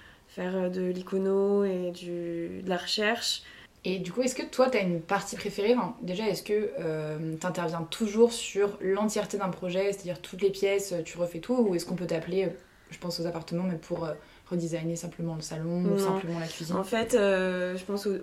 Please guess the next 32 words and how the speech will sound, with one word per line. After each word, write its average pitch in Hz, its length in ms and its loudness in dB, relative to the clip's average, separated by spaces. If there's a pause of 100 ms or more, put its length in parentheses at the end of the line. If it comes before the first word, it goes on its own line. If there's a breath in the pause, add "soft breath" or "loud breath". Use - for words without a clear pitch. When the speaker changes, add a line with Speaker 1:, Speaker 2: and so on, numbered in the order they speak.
(180)
Speaker 1:
au 190 40 2
début, 214 460 0 (260)
euh, 180 760 -4
ça 180 100 -8
nous 185 160 0
arrivait 185 320 0
de 196 40 -14
prendre 185 320 -4 (140)
des 170 120 -4
petits - 180 -12
projets, 185 300 -6 (280)
euh, 165 480 -6
et 180 160 -10
des 180 140 -6
projets 175 320 -8
partiels 185 560 -4
et 175 40 -6
tout. 196 220 -10 (520 loud breath)
Euh, 170 220 -2
maintenant, 165 340 0
on 175 100 2
le 170 40 -2
fait 170 140 -8
plus. 190 320 -6 (420)
On 170 220 -2
intervient 170 440 -4
vraiment 185 440 0
sur 185 240 -8
l'ensemble 180 460 -2
du 185 60 -6
projet, 175 600 -4
euh, - 0 -